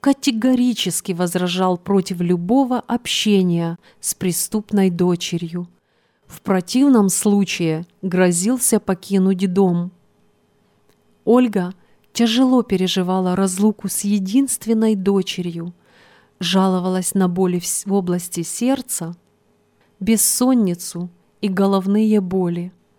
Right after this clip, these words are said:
Фёдор Иванович лечил её лучшими импортными медикаментами, назначал разные электропроцедуры, но результатов добиться не мог.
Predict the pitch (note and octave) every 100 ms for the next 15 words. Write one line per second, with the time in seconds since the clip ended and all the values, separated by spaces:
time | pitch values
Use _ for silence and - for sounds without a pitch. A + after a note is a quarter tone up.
0 | _ _ _ _ _ _ _ - C#4 B3+
1 | C#4 - B3 B3 D4 C4+ F#3 E3+ - -
2 | _ G#3 A#3 A#3+ - D4+ C4 G3+ F3 E3
3 | - - G3+ C#4 E4+ - C#4+ C#4 C#4 -
4 | A#3+ B3 B3 A#3+ A3 A3 G#3+ G#3 G#3 G3
5 | - F#3+ F#3 F3+ F3 F3 E3 E3 F3 _
6 | _ _ _ _ _ F#3 G3+ G3 A3 A3
7 | B3+ A#3+ - G#3+ A#3 C#4+ C4 C4 B3+ -
8 | A3 A3 A3 - A3 G#3 G#3+ - G3+ F#3+
9 | F#3 E3+ F3 _ _ _ _ - G#3 A3
10 | G3+ F#3 F#3+ F3 - B3+ C4 C4 G#3+ G#3+
11 | F#3+ G3+ G#3+ - - F#3 F#3 _ - F#3+
12 | G#3+ G3+ E3+ E3 D#3+ - -